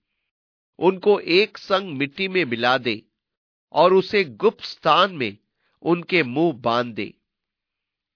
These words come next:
तब मैं भी तेरे विषय में मान लूंगा कि तेरा ही दाहिना हाथ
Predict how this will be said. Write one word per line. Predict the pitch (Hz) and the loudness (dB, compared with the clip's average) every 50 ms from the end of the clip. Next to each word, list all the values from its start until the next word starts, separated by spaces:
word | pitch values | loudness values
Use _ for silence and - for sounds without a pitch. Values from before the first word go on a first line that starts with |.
| - | -2
तब | 143 143 131 113 - | 0 0 0 -2 -8
मैं | - 117 120 127 139 139 | -6 -2 0 0 0 0
भी | 151 175 | -2 -4
तेरे | 160 - 151 139 135 135 | -4 -2 -2 0 0 0
विषय | 117 113 127 - - 160 156 151 | -2 -2 -4 -4 -2 -2 -2 0
में | 139 131 120 | 0 0 -2
मान | 110 104 104 117 127 143 147 139 | -2 -2 -2 0 0 0 -2 -4
लूंगा | 117 123 135 139 135 113 110 104 110 - _ _ _ _ _ _ _ _ _ _ _ _ | -4 -2 -2 -2 -2 -2 -4 -4 -4 -6 _ _ _ _ _ _ _ _ _ _ _ _
कि | - 175 180 | -4 -4 -4
तेरा | 175 180 - 156 151 151 151 156 170 | -4 -4 -4 -4 -2 0 0 0 0
ही | 185 175 214 233 | 0 -2 -4 -8
दाहिना | 190 131 101 113 117 123 135 139 151 156 | -10 -8 -8 -6 -6 -4 -4 -2 -2 -2
हाथ | 139 - 131 135 135 117 | -2 -2 0 2 2 2